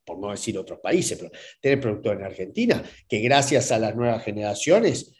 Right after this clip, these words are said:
¿sí? Y a su propia, eh, su propio interés en integrar a esas generaciones, están usando satélites para, eh, predecir,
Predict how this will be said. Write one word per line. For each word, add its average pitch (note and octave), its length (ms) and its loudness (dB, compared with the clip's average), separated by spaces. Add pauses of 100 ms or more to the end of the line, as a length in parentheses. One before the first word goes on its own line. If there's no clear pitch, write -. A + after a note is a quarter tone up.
(120)
¿sí? D3+ 340 2
Y C3 160 2
a A2 120 2
su A#2 440 -6
propia, B2+ 1120 4
eh, A2+ 320 0
su B2 180 -2
propio D#3 320 6
interés C3 580 2
en A#2 100 0
integrar A2+ 480 0
a A2+ 40 2
esas G#2+ 220 -4
generaciones, G#2+ 680 0
están A#2 440 -2
usando G2 500 -4 (260)
satélites B2 1120 2
para, A2 560 0 (260)
eh, G2+ 380 -4
predecir, A2+ 640 -2